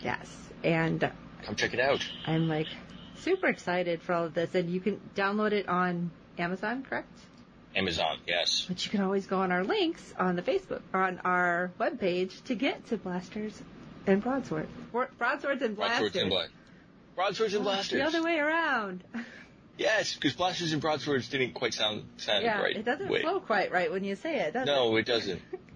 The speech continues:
Speaker 1: <laughs> All right, so
Speaker 2: Hey.
Speaker 1: we are, like I said, rotating up our hosts. So Gomez will be back on our episode five.
Speaker 2: As long as you're willing to have me,
Speaker 1: Ah,
Speaker 2: absolutely.
Speaker 1: it's exciting, and the craziness will ensue, and we hope that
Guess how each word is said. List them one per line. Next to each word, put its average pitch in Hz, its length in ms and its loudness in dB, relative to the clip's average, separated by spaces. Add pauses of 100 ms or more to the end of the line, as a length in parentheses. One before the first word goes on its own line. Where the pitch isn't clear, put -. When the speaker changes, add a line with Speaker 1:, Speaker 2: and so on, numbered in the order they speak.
Speaker 1:
<laughs> - 440 -14
All 269 180 2
right, 269 240 2 (300)
so 285 460 2 (200)
Speaker 2:
Hey. 101 180 0 (220)
Speaker 1:
we 294 220 0
are, 320 280 2 (220)
like 202 140 0
I 208 80 0
said, 208 320 0
rotating 196 460 2
up 202 160 0 (400)
our 170 160 0
hosts. 170 400 -4
So 170 100 -2
Gomez 302 460 2
will 320 140 0
be 254 120 -2
back 175 380 0 (580)
on 170 160 2
our 143 180 0 (680)
episode 202 720 2 (240)
five. 165 580 2 (380)
Speaker 2:
As 85 140 -2
long 92 160 -6
as 101 100 -8
you're 113 80 -2
willing 127 160 -2
to 123 60 -4
have 143 220 -2
me, 98 140 -4
Speaker 1:
Ah, 82 40 2
Speaker 2:
absolutely. - 480 -2
Speaker 1:
it's - 100 -18
exciting, 208 680 -2
and 175 240 0
the 175 60 -4
craziness 240 680 0
will 214 180 2
ensue, 214 600 0
and 175 220 2
we 190 120 2
hope 220 300 -2
that - 120 0